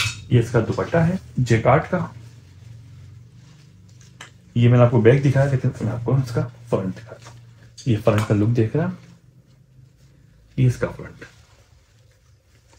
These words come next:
अलग ही look, बहुत खूबसूरत चीज़।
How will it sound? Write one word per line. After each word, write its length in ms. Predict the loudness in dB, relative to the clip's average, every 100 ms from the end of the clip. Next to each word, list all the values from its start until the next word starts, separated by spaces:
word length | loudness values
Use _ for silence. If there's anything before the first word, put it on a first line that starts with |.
| -20 _ _ _ _ _ -6
अलग 180 | -2 0
ही 100 | 0
look, 260 | 0 0 -4 -18 _ _ -2
बहुत 200 | 2 2
खूबसूरत 360 | 2 4 2 4
चीज़। 160 | 0